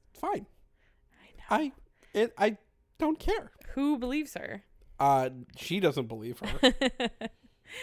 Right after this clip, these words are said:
Speaker 2: Uh, <laughs> we see Leah and Montel chat, and Leah explains that seeing the physical touch and hearing the comments are making her scared and very unsure about moving forward, and about it's making her think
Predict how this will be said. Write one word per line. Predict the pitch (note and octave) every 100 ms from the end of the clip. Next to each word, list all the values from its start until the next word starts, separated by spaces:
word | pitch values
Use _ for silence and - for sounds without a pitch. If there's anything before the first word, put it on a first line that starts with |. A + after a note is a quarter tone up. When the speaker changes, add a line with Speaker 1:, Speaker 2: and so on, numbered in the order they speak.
| - - - - _ -
Speaker 2:
Uh, | A3+ A3 G3 - A3
<laughs> | G#3+
we | D#4+ B3+ B3 A#3+
see | - A#3 G#3+
Leah | G3+ A3 G#3+
and | A3+
Montel | A#3 A#3+ A#3+ F#3+ F#3
chat, | F#3 F3 F3 - - - - -
and | - G#3
Leah | A3+ A3+
explains | A3+ - A3+ G3+ G3 G3
that | -
seeing | G#3+ G3+
the | G3+
physical | G#3 G3 G#3+
touch | G#3 G3 F#3 -
and | F#3
hearing | F#3+ F#3
the | F#3+
comments | - G3 F#3 F3+ F3 F3+ - - -
are | - F3+ F3 F3 F3
making | F3+ F3+ - F#3+
her | F#3 F3
scared | - - A#3 A#3 A3+ G#3+
and | G3+
very | F3+ F#3
unsure | F3+ F#3 G3
about | F#3 F3
moving | E3+ - F#3+
forward, | - C4+ A#3+ A#3 A3+ A3 G#3+ - - - - _ -
and | G3+ G3 F#3 F#3
about | F#3+ F#3+ F3 F3 E3+ -
it's | G3 F#3 - -
making | G3+ F#3 G3+
her | F3+ F#3+
think | - F#3+ - -